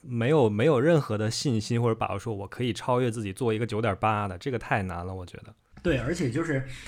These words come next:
Speaker 2: 我们当时在，嗯，就是我在做《河西》做重生的时候，就是我有一种非常强烈的感觉，就是觉得这个类型的影像呈现方式，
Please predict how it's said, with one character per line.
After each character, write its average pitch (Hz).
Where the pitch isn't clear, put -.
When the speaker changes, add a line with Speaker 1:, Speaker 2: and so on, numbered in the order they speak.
Speaker 2:
我 123
们 120
当 180
时 143
在， 170
嗯， 170
就 160
是 139
我 117
在 127
做 165
《河 127
西》 131
做 131
重 127
生 151
的 135
时 117
候， 104
就 180
是 165
我 127
有 160
一 127
种 151
非 127
常 226
强 127
烈 254
的 202
感 -
觉， 110
就 190
是 196
觉 135
得 165
这 262
个 156
类 135
型 104
的 110
影 113
像 151
呈 123
现 143
方 135
式， 107